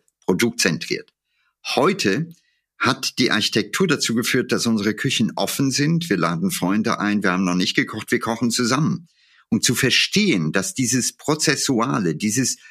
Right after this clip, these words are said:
zusammen etwas entwickeln, dass der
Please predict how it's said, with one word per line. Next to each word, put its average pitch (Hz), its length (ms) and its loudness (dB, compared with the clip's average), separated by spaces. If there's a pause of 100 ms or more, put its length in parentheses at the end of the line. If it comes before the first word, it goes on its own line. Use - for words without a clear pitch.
(180)
zusammen 135 880 2
etwas 123 400 0
entwickeln, 110 800 0
dass 95 200 0
der 110 220 2